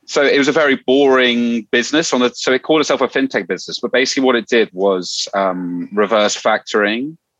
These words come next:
So, um, it just inserts itself between a business's,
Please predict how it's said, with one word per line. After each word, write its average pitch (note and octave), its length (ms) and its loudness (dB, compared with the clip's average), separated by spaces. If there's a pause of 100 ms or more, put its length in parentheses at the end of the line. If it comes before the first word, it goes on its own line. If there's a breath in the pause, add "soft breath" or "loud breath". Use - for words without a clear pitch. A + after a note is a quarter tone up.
(360)
So, G#2+ 560 2
um, G2 720 -2 (640)
it A#2 60 -2
just C3 220 -4
inserts C3+ 520 2
itself G2+ 540 0
between G#2 380 0
a G2 100 0
business's, G2 1200 0